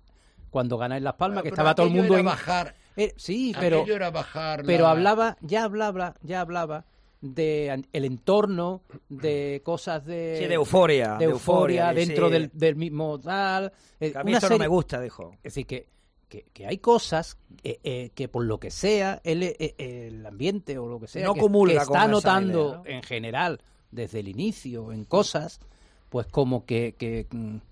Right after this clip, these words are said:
Speaker 1: que, que por lo que sea, pues no le te está terminando de, de gustar muchas cosas,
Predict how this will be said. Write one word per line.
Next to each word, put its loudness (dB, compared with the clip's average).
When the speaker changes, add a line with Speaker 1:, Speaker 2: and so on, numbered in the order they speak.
Speaker 1:
que, -8
que -12
por -4
lo -2
que -8
sea, -6
pues -6
no -4
le -4
te -6
está -4
terminando -2
de, -2
de -2
gustar -2
muchas -2
cosas, -14